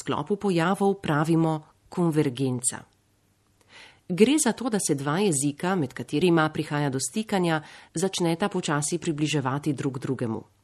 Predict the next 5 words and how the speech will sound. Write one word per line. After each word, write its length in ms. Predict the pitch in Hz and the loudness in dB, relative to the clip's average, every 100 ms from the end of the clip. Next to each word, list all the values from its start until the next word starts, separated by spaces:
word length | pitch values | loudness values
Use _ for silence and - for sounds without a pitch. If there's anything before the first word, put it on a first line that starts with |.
| _ _ _ _ - - - - _ | _ _ _ _ -20 -20 -20 -20 _
To 160 | 240 | 2
približevanje 800 | 240 277 233 233 226 160 170 214 | 4 2 2 2 2 2 2 2
je 80 | 202 | 2
lahko 340 | 175 156 180 175 | 0 -2 0 2
obojestransko 1080 | 156 139 139 139 143 - 165 165 - 208 | 2 2 2 2 0 0 -2 0 0 -2